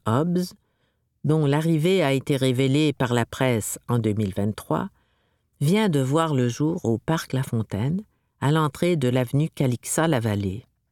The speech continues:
La capacité de la station s'y trouvant a été doublée, passant de trente-cinq à quelques soixante-dix points d'ancrage,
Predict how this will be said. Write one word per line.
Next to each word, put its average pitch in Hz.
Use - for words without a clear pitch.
La 135
capacité 180
de 143
la 131
station 143
s'y -
trouvant 139
a 143
été 147
doublée, 139
passant 170
de 139
trente-cinq 160
à 135
quelques 143
soixante-dix 160
points 165
d'ancrage, 123